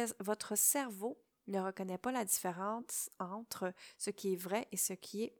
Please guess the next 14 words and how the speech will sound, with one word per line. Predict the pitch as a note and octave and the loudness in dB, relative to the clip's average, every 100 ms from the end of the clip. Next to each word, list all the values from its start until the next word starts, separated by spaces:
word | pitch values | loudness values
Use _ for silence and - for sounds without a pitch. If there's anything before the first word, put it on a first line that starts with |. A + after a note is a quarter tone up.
| - | -4
pas | A#3+ A#3+ | -2 -2
vrai. | G3+ F#3+ F#3 F#3+ - - - - - | -4 -4 -2 -4 -12 -18 -16 -18 -10
Alors, | - F#3 F#3+ | 0 4 4
c'est | G3+ G3+ | 4 2
important | G3 G3+ - C4+ D4 | 0 -2 -2 -4 -2
de | G3 | -2
bien | F#3 F#3 G#3+ A3+ - | -2 -2 -2 -2 -4
créer | - - C4+ B3+ C4 C4 | 0 2 2 0 -2 2
ça, | - G3+ G#3 B3+ - - - - | 2 4 0 -6 -18 -20 -12 -4
cet | - | 0
ancrage-là | C#4+ D#4+ A#3+ G#3+ G3 G3 G#3+ B3+ | 0 0 0 0 0 -2 -2 -2
de | F#3+ | -2
la | F#3 | -2
visualisation | F3+ F#3 F#3 F3+ F3 F3+ F3+ - C4 C#4 | 0 0 0 0 -2 -4 0 0 0 -4